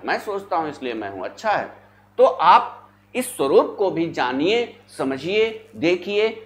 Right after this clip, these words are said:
अगर आप इस बिंदु को इस तरह से नहीं करते हैं तो चीजें नहीं स्थापित हो पाएंगे। चलिए अगले बिंदु पर हम बढ़ते हैं, आपके उदात्तवाद। उदात्त,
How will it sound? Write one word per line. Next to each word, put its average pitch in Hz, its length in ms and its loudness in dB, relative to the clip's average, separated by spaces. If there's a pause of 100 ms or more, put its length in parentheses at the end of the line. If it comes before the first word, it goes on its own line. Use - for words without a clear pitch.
अगर 277 260 8
आप 262 220 6
इस 240 140 -8
बिंदु 247 320 -2
को 262 240 0
इस - 220 -8
तरह 240 200 -2
से 240 140 -6
नहीं 156 500 -2 (1200)
करते 160 280 0
हैं 190 220 -4
तो 220 100 -2
चीजें 175 360 -6
नहीं 147 440 0
स्थापित - 520 -8
हो 104 100 -6
पाएंगे। 92 480 -10 (480)
चलिए 170 340 4 (320)
अगले 226 220 8
बिंदु 233 240 0
पर 233 160 0
हम 220 180 -4
बढ़ते 143 320 0
हैं, 160 580 -2
आपके 151 440 4 (380)
उदात्तवाद। 175 920 6 (1800)
उदात्त, - 760 2